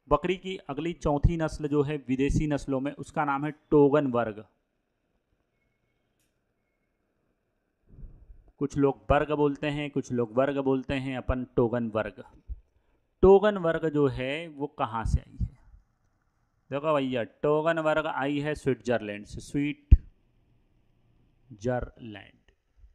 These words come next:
वही जहाँ की रानी है, रानी के साथ में टोगन वर्ग, टोगन वर्ग नस्ल है।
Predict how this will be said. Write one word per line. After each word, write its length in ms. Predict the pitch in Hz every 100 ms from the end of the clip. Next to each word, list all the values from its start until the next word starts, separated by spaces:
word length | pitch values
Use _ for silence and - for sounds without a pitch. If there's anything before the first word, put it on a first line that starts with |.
| _ _ _ _ _ _ _ _ _ _ _ _ _ _ _ _
वही 340 | 120 143 185 196
जहाँ 340 | 156 151 160
की 160 | 156 151
रानी 400 | 135 131 143 143
है, 260 | 135 131 131
रानी 420 | 107 139 143 156
के 200 | 139 147
साथ 360 | - 139 131 135
में 120 | 135 -
टोगन 320 | 135 117 117
वर्ग, 340 | 110 104 - - _ _ _ _ _ _ _ _ _ _ _ _ _ _ _ _ _ -
टोगन 320 | 170 175 185
वर्ग 240 | 180 175 170
नस्ल 360 | 165 160 165
है। 220 | 156 170